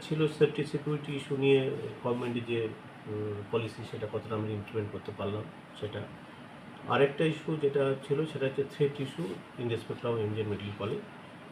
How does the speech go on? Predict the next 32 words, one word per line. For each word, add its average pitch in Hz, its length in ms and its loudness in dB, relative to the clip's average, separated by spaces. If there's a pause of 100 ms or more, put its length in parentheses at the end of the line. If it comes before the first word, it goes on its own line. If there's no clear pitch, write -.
(160)
অর্থাৎ 110 220 -2
আমাদের 110 300 2
যে, 113 140 2
আহ, - 300 -8 (340)
সকল 131 300 0
থ্রেট 135 220 0
কালচার 117 340 -2
বলে 107 140 -4
যেটা, 104 340 0 (420)
উম, 104 120 -4 (200)
প্রচলিত 113 400 -4
আছে, 98 300 -2 (500)
সেটা 151 200 10
নিয়ে 147 160 6
আমাদের 113 320 0
সিদ্ধান্ত। - 400 -8 (880)
তো 127 140 4
এখন 131 340 6
মোটামুটি, 156 640 4
আহ, - 1700 -8
প্রথমটার 160 440 6
ক্ষেত্রে 156 280 0
বলি, 131 320 0
প্রথমটা 147 380 4
হচ্ছে, 156 240 2
আহ, - 540 -2
জুনিয়র 143 260 6
ডক্টররা 156 380 4
তারা 139 240 4 (400)
partially 151 460 4
জয়েন 107 280 4
করেছে। - 480 -6